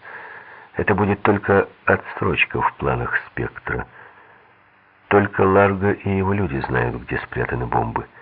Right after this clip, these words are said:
Если самолет улетел за ними, он будет держать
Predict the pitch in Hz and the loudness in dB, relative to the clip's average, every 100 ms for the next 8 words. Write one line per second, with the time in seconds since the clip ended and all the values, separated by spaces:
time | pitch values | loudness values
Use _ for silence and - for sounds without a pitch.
0 | - - - - - - 80 92 - 90 | -20 -20 -20 -20 -18 -6 -2 -2 0 -2
1 | - 95 90 92 90 85 85 87 87 82 | 0 2 4 2 2 0 0 0 0 0
2 | 85 82 85 95 104 - _ _ _ _ | -2 -2 -2 -2 -4 -8 _ _ _ _
3 | _ - 85 80 87 85 71 82 76 87 | _ -4 -2 0 0 0 0 0 2 2